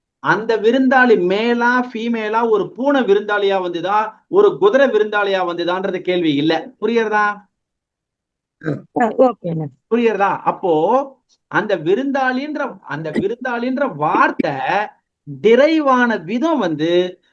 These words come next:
Speaker 1: புல்லிங்க ரூபமா டிரைவ் ஆயிருக்கு. புரியுறதா?
Speaker 2: புரியுறதுண்ணா.
Speaker 1: ஆ, அதனால இதுல வந்து சரி,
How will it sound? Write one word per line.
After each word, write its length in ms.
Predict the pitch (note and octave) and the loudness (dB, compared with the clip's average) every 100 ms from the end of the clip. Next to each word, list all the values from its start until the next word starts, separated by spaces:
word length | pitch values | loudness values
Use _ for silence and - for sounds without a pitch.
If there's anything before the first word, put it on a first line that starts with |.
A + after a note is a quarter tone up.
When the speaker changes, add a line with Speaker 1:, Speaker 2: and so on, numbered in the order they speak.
| _ | _
Speaker 1:
புல்லிங்க 480 | G#3 B3+ C#4+ D4+ C4+ | -2 0 0 2 2
ரூபமா 440 | A#3+ A#3+ A3+ B3 | 2 -2 -2 -2
டிரைவ் 420 | A#3+ F#3 F#3 F#3+ F#3 | 2 2 2 0 0
ஆயிருக்கு. 340 | D#3 C3+ B2+ - | -2 -4 -8 -8
புரியுறதா? 540 | A#3+ C4 A#3+ A3+ A3 G#3+ _ _ _ _ _ _ _ _ _ _ _ _ _ _ B2+ A2 - _ _ _ _ _ _ _ _ _ _ | -2 0 2 2 -2 -4 _ _ _ _ _ _ _ _ _ _ _ _ _ _ -6 -6 -8 _ _ _ _ _ _ _ _ _ _
Speaker 2:
புரியுறதுண்ணா. 580 | D#4 D4 G3 F3+ F3 E3+ - _ _ _ | 2 4 2 -2 -2 -2 -4 _ _ _
Speaker 1:
ஆ, 380 | D3 D3+ A2+ - _ - | 2 2 0 -8 _ -2
அதனால 480 | F3 C4 D4 D4 | 0 2 2 2
இதுல 200 | C#4+ A#3+ | 2 0
வந்து 500 | A3 A#3 B3 C#3+ - _ | -2 0 0 0 -6 _
சரி, 580 | - A#3+ B3+ B3+ - | 0 2 2 -2 -8